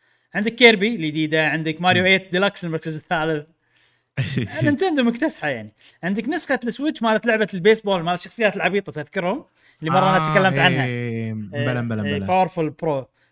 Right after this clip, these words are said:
Speaker 1: هذا نسخة
Speaker 2: هاي
Speaker 1: السويتش.
Speaker 2: مشهورة جدًا باليابان.
Speaker 1: وايد مشهو-، مشهورة. نسخة السويتش المركز الرابع. رينج فيت أدفنتشر لما الحين موجودة، ماينكرافت.
Speaker 2: مم.
Speaker 1: سماش موجودة بالتوب تن، ماريو بارتي،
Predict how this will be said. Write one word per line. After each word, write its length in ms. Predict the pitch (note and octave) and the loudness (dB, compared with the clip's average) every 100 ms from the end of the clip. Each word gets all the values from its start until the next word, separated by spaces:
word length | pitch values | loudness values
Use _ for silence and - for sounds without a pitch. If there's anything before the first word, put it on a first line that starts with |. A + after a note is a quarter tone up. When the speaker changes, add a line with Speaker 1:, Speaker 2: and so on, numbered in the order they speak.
| - | 0
Speaker 1:
هذا 300 | G3 A#3+ B3 | 6 6 6
نسخة 320 | C4 - C4 - | 4 2 0 0
Speaker 2:
هاي 60 | |
Speaker 1:
السويتش. 260 | C#3+ C#3+ - | 0 0 -2
Speaker 2:
مشهورة 180 | D#3+ C3 | -2 -4
جدًا 180 | C3+ A#2+ | -4 -4
باليابان. 340 | G#2+ G2+ F#2+ | -4 -4 2
Speaker 1:
وايد 300 | G3 E3+ C3+ | 4 4 0
مشهو-، 240 | C3 D3 D3+ | -12 -18 -14
مشهورة. 420 | C#3+ - B2+ A2+ - _ _ _ - | -12 -12 -14 -16 -20 _ _ _ -10
نسخة 240 | A3+ B3+ A#3 | -6 -4 -4
السويتش 360 | - B3+ A#3 | -6 -6 -4
المركز 360 | F#3+ F#3 E3+ C#3+ | -4 -2 -2 -2
الرابع. 380 | C3+ C3+ C3+ D#3+ _ _ - | -4 -4 -4 -8 _ _ -8
رينج 140 | E3+ G3+ | -4 -2
فيت 160 | G#3 | -2
أدفنتشر 400 | F#3 D#3 A3 G#3+ | -2 2 2 2
لما 160 | F#3 F3 | 0 0
الحين 140 | D#3+ | -2
موجودة، 520 | E3+ D#3+ F3+ E3+ E3 D#3+ | -2 -2 -4 -2 0 0
ماينكرافت. 760 | E3 D#3+ F3+ E3+ E3 - - _ _ G#2+ | -2 -4 -2 -2 -4 -8 -20 _ _ _
Speaker 2:
مم. 240 | G#2 F#2+ _ _ _ _ | -20 _ _ _ _ _
Speaker 1:
سماش 500 | - E3+ F3+ F#3 F3+ | -10 -2 0 0 0
موجودة 400 | F3 E3 F3 D#3+ | -2 -2 0 0
بالتوب 380 | D3 - D#3+ - | -2 -4 -4 0
تن، 400 | F3 D#3+ E3 F3+ | 0 0 -2 -6
ماريو 340 | D3+ E3+ E3 E3 | -2 0 0 0
بارتي، 640 | F#3+ G3 G3 F3+ F3 E3+ | 2 2 0 -2 -2 -6